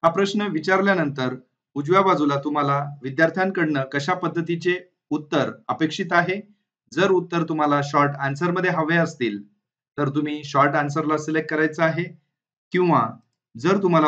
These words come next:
उत्तर मल्टिपल चॉईस मध्ये हवा असेल, तर मल्टिपल चॉईस या ऑप्शनला सिलेक्ट करायचं आहे. मी या ठिकाणी मल्टिपल चॉईस हे ऑप्शन सिलेक्ट करतोय.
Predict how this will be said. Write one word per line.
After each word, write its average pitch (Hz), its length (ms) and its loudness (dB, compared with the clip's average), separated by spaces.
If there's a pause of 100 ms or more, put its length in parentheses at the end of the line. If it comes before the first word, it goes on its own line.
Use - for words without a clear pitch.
उत्तर 131 360 -6 (160)
मल्टिपल 165 580 0
चॉईस 165 320 2
मध्ये 185 180 0
हवा 165 240 2
असेल, 170 320 0 (280)
तर 131 100 -4
मल्टिपल 160 560 -2
चॉईस 131 400 0
या 131 100 0
ऑप्शनला 120 600 0
सिलेक्ट 123 380 -4
करायचं 117 360 -4
आहे. 110 200 -4 (600)
मी 170 200 2
या 170 100 6
ठिकाणी 151 400 2 (560)
मल्टिपल 151 440 2
चॉईस 127 440 0
हे 135 80 -2
ऑप्शन 123 520 -4
सिलेक्ट 135 380 -2
करतोय. 147 320 0